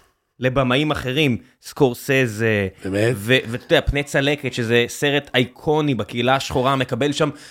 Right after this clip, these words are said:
Speaker 1: טוני מונטנה הוא כוכב עצום, כאילו, הדמות הזאת של אל פצ'ינו, וכל מה שקשור לטרנטינו לא קיים. זאת אומרת, יש שם כזה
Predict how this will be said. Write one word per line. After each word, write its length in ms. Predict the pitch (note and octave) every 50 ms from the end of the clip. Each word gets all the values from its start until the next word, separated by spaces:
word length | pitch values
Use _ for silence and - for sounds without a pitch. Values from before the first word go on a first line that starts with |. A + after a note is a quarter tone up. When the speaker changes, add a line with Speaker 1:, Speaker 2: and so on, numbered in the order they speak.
| - -
Speaker 1:
טוני 240 | - E3+ F3 F3 E3+
מונטנה 460 | D#3+ D#3 D3+ D3 C#3+ F3 D#3+ E3 D#3+
הוא 100 | D3+ -
כוכב 400 | - C#3+ A2+ G#2+ G#2 D#3+ D#3+ C#3+ B2+ B2+ - _ _ _ _ _ _ -
עצום, 480 | - - - - - - F#3+ F#3+ F3+ E3
כאילו, 200 | - E3 C#3+ C#3
הדמות 380 | C3 A#2+ C3 C#3 D3+ E3+ F3
הזאת 160 | E3 D3+ D3 -
של 140 | E3 D3+
אל 80 | D#3 D#3 -
פצ'ינו, 420 | D3 - - E3+ F3+ F#3+ G#3 G#3+ G#3+ - - _ _ -
וכל 460 | G#2+ G#2+ B2 - - - - G#3+ A#3
מה 120 | B3 B3 A#3+
שקשור 380 | - - - F#3 - G3+ F3+
לטרנטינו 640 | F3 E3+ - F3 E3 D#3 C#3+ - C#3+ C#3 C3+ C#3+ D3 D3 - _ _ _ _ _ -
לא 120 | A2+ A#2+ -
קיים. 340 | - C#3+ D#3 F3+ D#3 A#2 G2+ -
זאת 140 | - - -
אומרת, 120 | B2+ C3
יש 80 | C3+ D3
שם 80 | D#3+
כזה 180 | D3 D3 B2 B2+